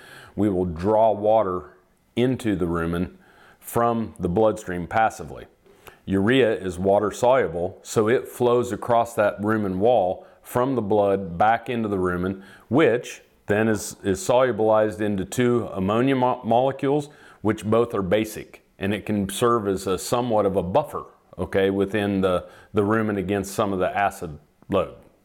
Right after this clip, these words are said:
That's, that's pretty cool, okay? But the one I want to talk about that's considered the true urea recycling is that the ruminant animal will actually take the, the, the urea from the bloodstream and put it into the saliva.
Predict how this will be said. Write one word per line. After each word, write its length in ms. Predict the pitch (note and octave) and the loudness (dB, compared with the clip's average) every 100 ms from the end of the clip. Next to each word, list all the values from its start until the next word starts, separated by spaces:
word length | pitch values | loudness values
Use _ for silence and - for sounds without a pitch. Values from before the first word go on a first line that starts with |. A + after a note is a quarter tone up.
| _ _ | _ _
That's, 280 | G2+ G2+ - - | 0 0 -2 -2
that's 200 | A2 - | -2 0
pretty 260 | - F2 - | -4 -6 -6
cool, 240 | - - - - - - | -12 -14 -20 -20 -20 -8
okay? 300 | - G#2 G#2+ - - - - - | 0 0 0 -6 -20 -20 -16 -4
But 160 | G#2 | -2
the 80 | A#2 | 2
one 200 | B2 D#3+ | 2 4
I 20 | |
want 220 | D3+ C#3+ | 4 2
to 60 | - | 2
talk 180 | C#3 C3 | 0 0
about 340 | A2+ A2 G#2 | 2 2 2
that's 220 | G2+ F2+ | -2 -6
considered 640 | - G2 F#2+ B2+ A2 G#2 F2 | -4 -6 -2 0 2 0 -2
the 140 | F2+ | -4
true 400 | F2+ - D3+ D3 | -4 -2 2 2
urea 440 | C3+ G#2+ G2+ A2+ A2 | 2 0 2 2 2
recycling 800 | F#2+ F2+ E3 E3+ - D#2+ D#2+ F2+ - _ - - - | 0 -2 0 -2 -4 -10 -8 -10 -14 _ -20 -12 -4
is 140 | G#2 | 2
that 180 | A2+ G#2 | 2 2
the 60 | |
ruminant 460 | G#2 A#2 F3+ F3 G2 | 0 0 2 0 -2
animal 420 | G#2+ G#2 G2+ G2+ | -2 -2 0 0
will 220 | F#2+ F#2+ | 2 0
actually 720 | A2 B2+ D3 - A#2 G2+ G2+ - - | 2 0 -2 -2 0 0 0 -6 -6
take 400 | C3+ C3 C3 - | 0 0 -2 -2
the, 280 | G#2+ F#2 D2+ - | 0 0 -6 -6
the, 300 | F#2+ F#2+ F2+ | -2 0 -2
the 420 | F#2+ F#2 F2+ F2 - - | -2 2 2 0 -4 -8
urea 520 | F#2+ F#2 A#2 C3+ A2+ | -2 0 2 2 0
from 260 | - G#2+ | -2 -4
the 60 | G2 | -2
bloodstream 680 | F2 A2+ B2+ - F#2+ F#2 F#2 | 0 2 0 -2 -2 -2 -4
and 180 | G2 F#2+ | -4 -2
put 180 | - C3 | 0 0
it 120 | B2 | 0
into 320 | A2 A2+ A2 | -2 -4 -2
the 100 | F#2+ | -4
saliva. 640 | F#2 - F2 G#2 D2+ C#2 | -4 -2 0 2 0 -8